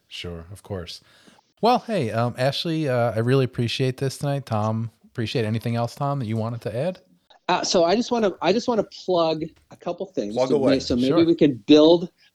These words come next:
Speaker 2: build the fan base a little bit.
Speaker 1: Definitely.
Speaker 2: So we do have on Facebook, it's a private group, but it's called the Vein Army. Just, you know, if any of your listeners want to get into that private group, just send the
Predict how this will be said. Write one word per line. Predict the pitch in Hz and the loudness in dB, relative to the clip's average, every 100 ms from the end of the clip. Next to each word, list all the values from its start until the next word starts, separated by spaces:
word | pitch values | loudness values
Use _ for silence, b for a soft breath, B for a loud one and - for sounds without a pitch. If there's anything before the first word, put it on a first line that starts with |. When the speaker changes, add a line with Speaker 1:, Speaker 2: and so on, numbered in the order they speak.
| - | 4
Speaker 2:
build | 151 156 | 4 4
the | 147 | 0
fan | 143 135 135 | -2 -2 -2
base | 107 101 - | -4 -6 -6
a | |
little | 95 92 | -8 -8
bit. | 90 87 | -6 -2
Speaker 1:
Definitely. | 135 - 85 80 - | -2 -2 -12 -12 -12
Speaker 2:
So | - - 117 | -2 0 4
we | 135 | 4
do | 131 165 | 8 8
have | 170 165 156 | 8 2 0
on | 131 123 | -4 -10
Facebook, | - 131 127 - 107 | -4 -6 -6 -10 -10
it's | - 113 | -8 -10
a | 104 | -10
private | - - 113 139 - | -8 0 0 2 0
group, | 107 101 | 0 -2
but | 98 | -4
it's | 90 | -8
called | - 107 104 | -4 -2 -2
the | 92 | -4
Vein | 107 107 113 | -2 -2 -2
Army. | 98 107 117 147 - _ _ _ - | -4 -4 -2 -2 -6 _ _ _ -2
Just, | 120 110 - - - _ | 2 2 0 -4 -8 _
you | - 117 | -10 -6
know, | 107 98 - | -4 -6 -6
if | 113 | -10
any | - 123 127 | 0 6 8
of | 123 | 10
your | 117 | 8
listeners | 107 110 127 117 - | 8 6 6 6 4
want | 107 101 101 - | 2 2 2 4
to | 107 98 92 | 6 6 4
get | - 107 110 | 4 4 4
into | 110 | 2
that | 104 98 | 4 2
private | - 101 98 95 | 4 4 4 2
group, | - 107 123 - | 4 6 6 6
just | 104 - - | 0 2 2
send | 107 107 101 98 | 2 4 2 0
the | - 92 92 | -2 0 0